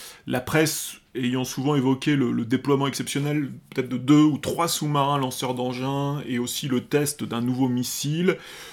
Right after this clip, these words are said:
Alors, le, la, la ministre précise, pas de commentaire, l'ambiguïté est l'un des éléments essentiels de notre dissuasion.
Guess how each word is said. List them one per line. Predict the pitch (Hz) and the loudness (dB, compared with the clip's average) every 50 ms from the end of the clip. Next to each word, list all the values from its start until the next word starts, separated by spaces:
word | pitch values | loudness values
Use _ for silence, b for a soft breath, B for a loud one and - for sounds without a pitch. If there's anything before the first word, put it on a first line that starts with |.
| B B - | B B -8
Alors, | 113 120 113 110 - - | -6 -4 -4 -6 -6 -8
le, | 117 127 135 131 139 | -8 -8 -6 -4 -4
la, | 131 127 131 143 | -2 -2 -2 -2
la | 135 127 127 | 0 0 2
ministre | 127 139 143 147 143 - - 139 123 | 2 2 2 2 0 2 2 0 0
précise, | - - 127 135 - - - 151 156 170 160 151 143 - - - | 2 0 0 0 0 -2 -2 -2 -2 -2 -4 -6 -8 -12 -2 0
pas | 156 147 | 0 0
de | - | 2
commentaire, | - 139 131 131 131 127 - 135 123 127 131 139 143 135 135 - | 2 2 4 4 2 2 4 6 6 6 6 4 0 -2 -6 -8
l'ambiguïté | - 120 127 135 127 123 123 151 120 123 110 - - 127 131 135 135 - - | -6 -4 -2 0 0 0 0 0 0 -2 -2 -2 -2 -2 -2 -2 -2 -4 -6
est | 117 | -6
l'un | 113 123 120 | -6 -6 -6
des | 120 120 117 113 | -6 -6 -6 -4
éléments | 123 120 120 123 131 143 - | -4 -4 -4 -4 -6 -6 -6
essentiels | - 131 - - 131 127 - - 131 131 127 | -6 -6 -6 -6 -8 -8 -6 -4 -4 -4 -4
de | 113 117 | -4 -4
notre | - 117 113 - - 120 117 | -6 -6 -8 -8 -8 -10 -10
dissuasion. | 113 110 117 - - - 127 110 104 104 - | -8 -8 -10 -10 -8 -8 -8 -8 -10 -12 -14